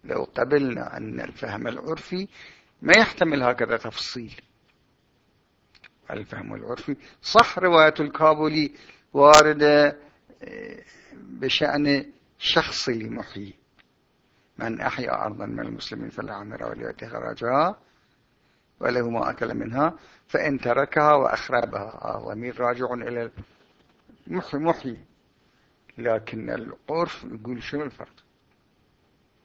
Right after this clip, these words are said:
بين أن المحيي تركها وأخربها أو لا، المالك الثاني الذي ملكه بهبة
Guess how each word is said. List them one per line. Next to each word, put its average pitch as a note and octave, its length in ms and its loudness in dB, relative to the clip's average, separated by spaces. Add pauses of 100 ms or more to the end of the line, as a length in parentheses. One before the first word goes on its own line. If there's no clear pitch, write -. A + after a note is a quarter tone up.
(680)
بين B2+ 320 -2
أن A2 680 -8
المحيي E3 1040 -2 (1120)
تركها E3 520 8
وأخربها E3 880 4 (460)
أو G#3 80 10
لا، F#3 300 8
المالك F3+ 460 4
الثاني E3+ 600 4 (560)
الذي B2 360 -4
ملكه C3 640 -4
بهبة C3 640 -2